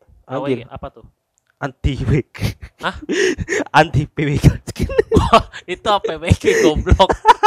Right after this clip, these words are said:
Speaker 1: Ngapain tuh bocah masih hidup, anjing?
Speaker 2: A W G anti P W K.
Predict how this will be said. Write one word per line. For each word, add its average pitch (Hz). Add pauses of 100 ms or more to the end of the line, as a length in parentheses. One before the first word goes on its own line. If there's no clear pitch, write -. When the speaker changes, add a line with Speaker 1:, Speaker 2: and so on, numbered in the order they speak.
(140)
Speaker 1:
Ngapain 277
tuh 269
bocah 220
masih 226
hidup, 254
anjing? 214 (320)
Speaker 2:
A 151
W 156 (100)
G 147
anti 131
P -
W - (160)
K. -